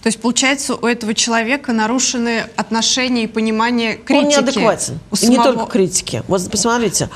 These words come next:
Speaker 2: он, он является просто неадекватным в данный момент. Критики уж, конечно. До критики д-, зачастую он даже не добирается. А если слышит критическое какое-то замечание, то это может порвать его просто эмоционально, мы это тоже видим. Но, э,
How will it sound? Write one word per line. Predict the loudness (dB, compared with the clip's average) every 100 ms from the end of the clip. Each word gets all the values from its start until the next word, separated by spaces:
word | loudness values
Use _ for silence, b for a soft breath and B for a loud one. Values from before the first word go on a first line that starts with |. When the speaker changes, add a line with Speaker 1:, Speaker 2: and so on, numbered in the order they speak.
| B
Speaker 2:
он, | 0 0 0
он | 0 2
является | 2 2 0
просто | -2 -2 0
неадекватным | 0 0 0 0 0 0
в | 2
данный | 2 2
момент. | 0 0 -2 -2
Критики | 0 2 0 -2
уж, | -4
конечно. | 0 2 4 4 2 0 -4 -10 B B B
До | 2
критики | 4 0 0 0
д-, | 0 2
зачастую | 0 0 0 0 0
он |
даже | 2 0
не | 2 0
добирается. | 2 2 4 2 2 -2 -4 B B B
А | 2
если | 2 0
слышит | -2 0 0 0 -2 -8 B
критическое | -2 0 2 0 -2 0
какое-то | 0 0 0
замечание, | 0 0 2 0 0
то | 0 0
это | 0
может | -2 -2 0
порвать | 2 2 0 0
его | -2
просто | 0 -2 -2
эмоционально, | -2 0 0 0 0 0
мы | 0 -2
это | -2
тоже | -4 -2 0
видим. | 0 0 -6 B B B B B B -20 -20 -6
Но, | 2 4 6 4 0
э, | 4 4